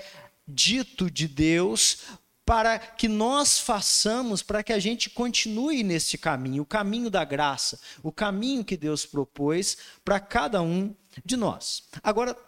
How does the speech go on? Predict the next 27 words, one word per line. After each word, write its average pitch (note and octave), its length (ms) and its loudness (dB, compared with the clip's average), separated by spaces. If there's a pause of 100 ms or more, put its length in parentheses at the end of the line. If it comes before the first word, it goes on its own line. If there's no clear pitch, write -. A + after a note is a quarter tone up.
(440)
vamos A#3+ 400 0
para F#3 240 2
o D#3 60 0
texto, F3+ 400 0
para G3 160 -2
que G3+ 100 -4
a G#3+ 60 2
gente G#3+ 260 -2
possa, G#3+ 400 0
então, G3+ 380 0 (240)
entender A#3 500 0
esse G#3+ 220 0
texto A3+ 380 -2
e A#3 40 2
aplicar G#3+ 960 -2
tudo C4 240 -2
isso G#3+ 240 0
que - 80 -4
foi E3+ 320 -2
dito G3 420 -4
aqui F3 400 -2
pelo D#3 240 -2
apóstolo D#3 440 -2
Pedro G#3 240 -2
na D#3+ 80 0
nossa C3+ 280 -4
vida. G#2+ 380 -10